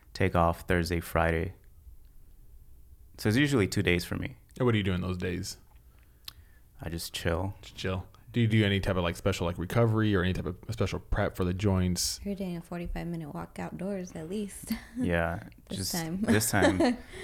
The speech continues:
Speaker 1: Well, I do that
Speaker 3: Mm,
Speaker 1: anyway,
Speaker 3: or
Speaker 1: just
Speaker 3: yoga.
Speaker 1: because I like to look at the location,
Speaker 3: Oh,
Speaker 1: what's going
Speaker 3: yeah.
Speaker 1: on, sightsee. 'Cause every competition that I do now, it's at a different state, different city, so it's pretty cool.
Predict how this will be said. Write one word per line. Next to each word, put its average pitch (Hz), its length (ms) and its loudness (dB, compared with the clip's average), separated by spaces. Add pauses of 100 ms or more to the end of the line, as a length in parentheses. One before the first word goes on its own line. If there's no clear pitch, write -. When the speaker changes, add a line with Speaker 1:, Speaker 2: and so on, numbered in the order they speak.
(500)
Speaker 1:
Well, 107 460 4 (240)
I 113 80 6
do 139 180 4
that 104 200 8
Speaker 3:
Mm, 90 40 6
Speaker 1:
anyway, 107 320 6
Speaker 3:
or 85 60 2
Speaker 1:
just 98 180 0
Speaker 3:
yoga. 110 60 -2
Speaker 1:
because 101 180 0
I 98 40 4
like 95 180 4
to 104 100 -4 (800)
look 85 240 0
at 90 100 -2
the 82 220 0 (1120)
location, 92 720 0
Speaker 3:
Oh, 90 120 0
Speaker 1:
what's 87 140 -2
going 90 200 0
Speaker 3:
yeah. 85 60 4
Speaker 1:
on, 92 200 0 (180)
sightsee. - 580 -2 (420)
'Cause 117 140 0
every 107 140 6
competition 113 540 2
that 98 120 4
I 92 80 4
do 101 140 2
now, 87 160 4
it's 82 140 -2
at 87 60 2
a 87 40 0
different 90 320 -2
state, - 520 0
different 90 400 0
city, 87 360 2
so - 140 -6
it's 85 100 -6
pretty 92 220 -2
cool. 87 340 0